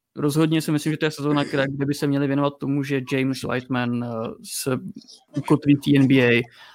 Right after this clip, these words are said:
a, a rozkouká a začne nějaký jeho vývoj, protože možná to zní jako směšně nebo komicky, oni vlastně předloni ještě byli dynastie,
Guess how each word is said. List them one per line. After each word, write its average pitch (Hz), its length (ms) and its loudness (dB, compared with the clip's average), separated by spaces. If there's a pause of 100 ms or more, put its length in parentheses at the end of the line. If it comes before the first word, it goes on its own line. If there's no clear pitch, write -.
a, 120 220 2
a 123 180 0
rozkouká 117 600 2
a 113 600 -4
začne 131 240 -4
nějaký 131 240 0
jeho 135 160 2
vývoj, 135 280 6
protože 143 360 0
možná 147 320 2
to 170 80 -2
zní 185 180 2
jako 175 160 -2
směšně 143 600 -2
nebo 156 280 0
komicky, 147 640 -2
oni 139 200 -2
vlastně 143 300 -4
předloni 147 380 0
ještě 143 220 -2
byli 151 180 0
dynastie, 135 580 0